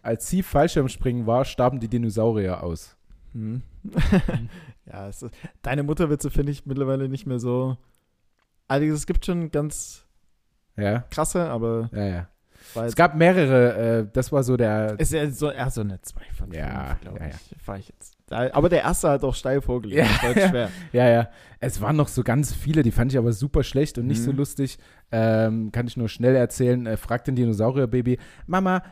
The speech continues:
Speaker 1: wenn ich sterbe, wo komme ich denn dann hin? In den
Speaker 2: Mhm.
Speaker 1: Himmel oder in die Hölle?" Da sagt die Mama: "Keins von beiden, mein Schatz.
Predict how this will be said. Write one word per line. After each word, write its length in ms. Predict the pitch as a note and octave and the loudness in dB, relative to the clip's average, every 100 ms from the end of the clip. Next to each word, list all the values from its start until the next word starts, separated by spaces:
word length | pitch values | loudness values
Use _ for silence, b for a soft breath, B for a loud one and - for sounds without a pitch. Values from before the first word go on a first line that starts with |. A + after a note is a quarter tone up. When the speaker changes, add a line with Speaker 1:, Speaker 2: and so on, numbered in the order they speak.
| - | -4
Speaker 1:
wenn 120 | D3+ | -4
ich 120 | D3 | -2
sterbe, 380 | - D#3+ F3+ D#3 | 2 2 4 0
wo 100 | D3+ | -2
komme 260 | - F3 E3 | 0 0 0
ich 100 | - | -4
denn 180 | D3+ | -4
dann 160 | A#2+ A2+ | -2 -2
hin? 340 | F#2+ A3 G3 - | 2 2 0 -4
In 100 | - A2+ | -4 -2
den 100 | G2+ | 0
Speaker 2:
Mhm. 40 | |
Speaker 1:
Himmel 240 | B2 G3 C4+ | 2 2 2
oder 180 | A#3+ A#3+ | -2 -4
in 80 | |
die 140 | A3 E3+ | -2 2
Hölle?" 300 | C#3+ G#2 F#2 b b b b | 4 2 -2 b b b b
Da 100 | G#2+ | -4
sagt 220 | A2+ A2+ - | -2 -2 -4
die 40 | |
Mama: 360 | G#2+ B2+ C#3+ C#3 b b _ | -2 0 -2 -4 b b _
"Keins 260 | - E3+ - | -4 -2 -2
von 140 | A#2 | -4
beiden, 340 | G2 F#2 F#2 F2+ - _ _ - - | -2 -2 -4 -10 -20 _ _ -20 -14
mein 160 | G2+ F2 | -8 -8
Schatz. 360 | - E2 - | -6 -8 -8